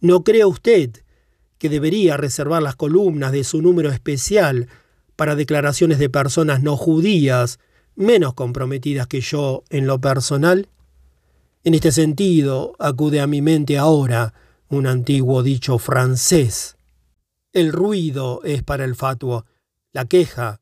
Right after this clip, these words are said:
es para el tonto. El hombre honesto engañado se va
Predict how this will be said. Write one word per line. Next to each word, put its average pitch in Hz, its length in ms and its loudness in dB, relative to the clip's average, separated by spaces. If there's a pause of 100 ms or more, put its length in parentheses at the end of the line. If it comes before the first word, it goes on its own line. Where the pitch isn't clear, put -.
(120)
es 123 160 -10
para 127 220 -8
el 123 160 -10
tonto. 117 640 -6 (560)
El 143 120 -6
hombre 139 280 -4
honesto 139 440 -4
engañado 131 760 -4 (360)
se - 260 -6
va 120 460 -2